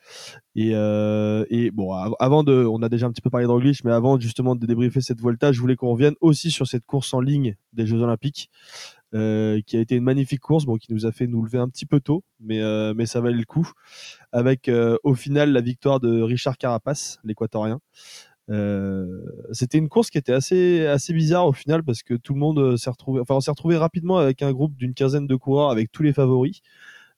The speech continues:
Euh, et on avait l'impression que c'était un peu, euh, Van Aert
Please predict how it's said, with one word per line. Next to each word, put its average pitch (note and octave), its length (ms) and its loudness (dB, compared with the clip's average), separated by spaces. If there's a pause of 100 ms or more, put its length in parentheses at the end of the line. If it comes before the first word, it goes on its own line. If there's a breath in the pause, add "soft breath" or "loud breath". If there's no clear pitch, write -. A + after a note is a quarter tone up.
Euh, A2+ 640 2 (100)
et A#2+ 200 2
on A#2+ 100 0
avait A#2 220 2
l'impression A2+ 320 -2
que C#3 60 -6
c'était A#2 200 -8
un A2 100 -2
peu, B2+ 160 -6
euh, G#2+ 600 0
Van A#2+ 200 -2
Aert C3 140 0